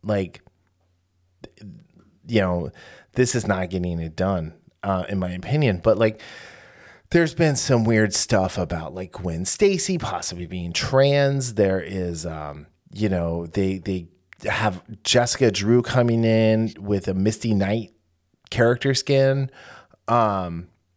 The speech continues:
you know, it, it's just really, really weird. Um, and it says here in the article, Thursday tracking report also brought a revised forecast for several other high profile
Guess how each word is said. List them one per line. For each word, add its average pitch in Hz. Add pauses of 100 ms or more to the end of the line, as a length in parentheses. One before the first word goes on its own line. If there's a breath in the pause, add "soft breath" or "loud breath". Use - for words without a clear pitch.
(1040)
you 139
know, 127
it, -
it's 123
just -
really, 107
really 98
weird. 82 (180)
Um, 80 (720 loud breath)
and 120
it 117
says 127
here 123
in 107
the 104
article, 104
Thursday 117
tracking 104
report 98
also 92
brought 95
a 87
revised 110
forecast 95
for 90
several 98
other 82
high 82
profile 82